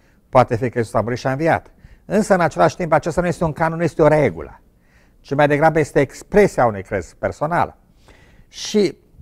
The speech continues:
așa cum am spus, pe această bază, creștinii abordează dialectic și, uh, filozofia greacă și, uh, justiția romană, uh, și iudaismul.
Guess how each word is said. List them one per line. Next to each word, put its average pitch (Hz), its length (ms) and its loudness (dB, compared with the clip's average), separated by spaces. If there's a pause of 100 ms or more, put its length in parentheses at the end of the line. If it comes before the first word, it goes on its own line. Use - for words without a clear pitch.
(1160)
așa 143 220 4
cum 147 100 6
am 139 80 6
spus, - 280 -4
pe 147 120 2
această 160 400 4
bază, 95 640 4 (340)
creștinii 139 640 -2
abordează 127 600 4
dialectic 123 800 0 (580)
și, - 540 -14
uh, 113 260 -4
filozofia 113 600 0
greacă 98 560 -2 (280)
și, 98 720 -8 (320)
uh, 90 360 -12 (260)
justiția 110 600 -2
romană, 82 640 -6 (420)
uh, 85 340 -16
și - 340 0
iudaismul. 98 920 2